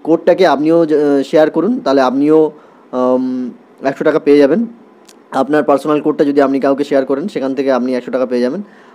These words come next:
আর সেও একশো টাকা পেয়ে যাবে। তো যারা এখনও পর্যন্ত ড্রিম ইলেভেন ডাউনলোড করেননি আর যারা এর আগে খেলেছেন ডাউনলোড করেছেন আলাদা ব্যাপার, আপনাদের কাছে নতুন Gmail অ্যাকাউন্ট বা ফোন নাম্বার থাকলেও হয়ে যাবে, সেটা দিয়ে just আমাদের রেফারেল কোড ইউজ করলে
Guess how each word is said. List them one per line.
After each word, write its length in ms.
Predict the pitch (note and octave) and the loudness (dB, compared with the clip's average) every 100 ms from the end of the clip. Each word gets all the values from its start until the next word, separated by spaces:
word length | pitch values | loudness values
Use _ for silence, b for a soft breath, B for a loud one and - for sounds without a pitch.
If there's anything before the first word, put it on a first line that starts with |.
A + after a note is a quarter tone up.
| B | B
আর 240 | A2 A#2 | -2 -2
সেও 240 | A2+ D3 C#3 | 0 2 2
একশো 200 | B2+ C3+ | 2 0
টাকা 140 | B2+ | 0
পেয়ে 160 | B2+ B2 | 0 0
যাবে। 220 | B2 G3+ - B B | 0 -4 -14 B B
তো 200 | C#3 C#3 | 2 2
যারা 240 | C3 C#3+ E3 | 4 4 4
এখনও 220 | E3 F#3 | 2 0
পর্যন্ত 260 | F3 F#3 E3+ | 0 -2 0
ড্রিম 180 | D#3 D#3+ | 0 2
ইলেভেন 240 | D#3+ D#3 | 2 2
ডাউনলোড 340 | C#3 D3 D3+ | 0 2 0
করেননি 460 | D3 D3 D#3 E3+ - - B B B B | 0 0 0 -2 -6 -10 B B B B
আর 240 | G#2+ A#2 A2 - D3+ | -2 0 -2 -6 0
যারা 140 | G3 | 4
এর 140 | G#3+ G#3+ | 6 6
আগে 160 | G#3 | 4
খেলেছেন 480 | F#3+ G3 G3+ G3+ G3+ | 2 2 4 4 2
ডাউনলোড 280 | E3+ F3 F3+ | 2 2 0
করেছেন 260 | F#3+ F3 E3 | 0 2 2
আলাদা 160 | D#3+ | 2
ব্যাপার, 220 | D#3+ D3+ | 2 0
আপনাদের 340 | D#3+ D#3+ E3+ E3+ | -4 -2 -2 0
কাছে 200 | E3+ E3 - C#3 | 0 -2 -6 -6
নতুন 280 | D3+ E3+ D3+ | -6 -4 -4
Gmail 220 | D3 D#3 | 0 0
অ্যাকাউন্ট 300 | D3 D#3 D3+ | 0 0 -2
বা 60 | |
ফোন 140 | D3 D3 | -2 -4
নাম্বার 200 | D3 C#3+ | -4 -4
থাকলেও 400 | C#3+ B2+ C#3+ C#3 | -4 -2 0 0
হয়ে 200 | B2+ C#3 | 2 2
যাবে, 220 | C#3+ G3 | 2 0
সেটা 220 | D#3+ C#3+ | -4 -2
দিয়ে 200 | C#3 D3 | -2 -2
just 240 | C3+ C#3+ C3 | -2 -2 -4
আমাদের 260 | C#3 C3+ | -4 -2
রেফারেল 320 | B2+ C#3 C#3 | -2 0 0
কোড 180 | C#3 C3+ | 0 -2
ইউজ 200 | C3+ D3+ | -2 -2
করলে 340 | F#3+ F#3+ G3+ | 2 2 2